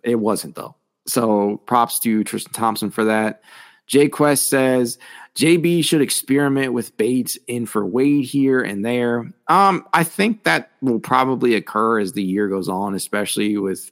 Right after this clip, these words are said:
Bates, uh, with his two-way eligibility, right? There may be, in fact, games that you see Amani Bates, uh, and you don't see Dean Wade. But the thing working in Wade's favor, obviously, is the position,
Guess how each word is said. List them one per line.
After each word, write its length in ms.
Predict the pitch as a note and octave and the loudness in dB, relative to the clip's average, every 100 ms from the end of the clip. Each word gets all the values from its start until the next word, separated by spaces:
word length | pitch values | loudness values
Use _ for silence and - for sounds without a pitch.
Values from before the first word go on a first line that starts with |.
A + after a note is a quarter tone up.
| - | -2
Bates, 500 | G#2 G#2 - - - _ _ _ _ - | 0 0 -4 -8 -12 _ _ _ _ -10
uh, 400 | G#2 G2+ F#2 F#2 | -4 -2 -2 0
with 180 | G#2 G2 | 0 0
his 440 | A#2 G2+ F#2 - - - - | 0 0 -2 -6 -12 -20 -10
two-way 400 | - C#3 C3 A#2+ | 0 2 4 2
eligibility, 800 | A#2 G#2+ F#2 G#2+ A2 A2 A2 - | 0 -2 -2 -2 0 -2 -4 -6
right? 320 | A2+ A2 - - | -2 -2 -4 -2
There 180 | B2+ B2+ | 0 2
may 220 | B2 B2+ | 2 2
be, 240 | A#2+ A#2+ | 2 0
in 140 | A2+ A2 | 0 -2
fact, 340 | B2 A#2 - | -2 -2 -4
games 340 | A2 A2 G#2+ | -6 -4 -4
that 160 | G#2+ - | -4 -4
you 80 | A2 | -4
see 360 | - A2+ A2 | -2 -2 0
Amani 300 | G2 G2 G#2 | 0 -2 -2
Bates, 500 | F#2+ G2+ G2+ G#2 - - - - - - | -2 0 0 -2 -6 -8 -20 -20 -20 -6
uh, 220 | - A2+ G#2+ | -2 0 0
and 100 | A#2 | 0
you 60 | A#2 | 2
don't 240 | B2+ A#2+ | 2 2
see 220 | - A#2 | 0 0
Dean 220 | G#2 G2 | 0 -2
Wade. 260 | F#2 G#2+ D3 - | -4 -8 -10 -2
But 160 | C3 C3+ | 0 2
the 120 | C3+ | 0
thing 280 | - D#3 C#3 | 2 4 4
working 340 | C3 C3 B2+ | 4 2 0
in 120 | A2+ | 2
Wade's 220 | G#2 F#2+ | 0 -2
favor, 440 | - C#3 D3+ B2+ G#2+ | 0 2 4 4 2
obviously, 440 | G#2 G#2+ G#2 G#2+ | 2 0 -2 -2
is 100 | G#2 | -2
the 100 | G#2+ | -4
position, 640 | G2 G2+ A2+ G2+ G2+ G2+ | -4 -2 0 -2 -6 -10